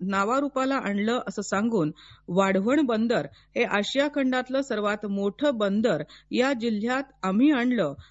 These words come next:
असं भाजप नेते आणि उपमुख्यमंत्री देवेंद्र फडणवीस म्हणाले. या बंदराच्या माध्यमातून दहा लाख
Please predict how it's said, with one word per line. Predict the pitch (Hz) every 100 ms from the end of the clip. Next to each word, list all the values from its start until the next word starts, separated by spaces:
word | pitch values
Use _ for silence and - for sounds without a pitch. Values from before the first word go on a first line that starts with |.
| -
असं | 214 -
भाजप | 220 214 202 269
नेते | 285 254 240 254
आणि | 262 208 220
उपमुख्यमंत्री | - 240 269 - 254 247 254
देवेंद्र | 240 202 185 196
फडणवीस | 185 165 175 208 269 -
म्हणाले. | 160 156 147 - - - - -
या | 247 269
बंदराच्या | 269 262 269 269 262
माध्यमातून | 240 240 233 233 247 254
दहा | 190 196 202
लाख | 196 214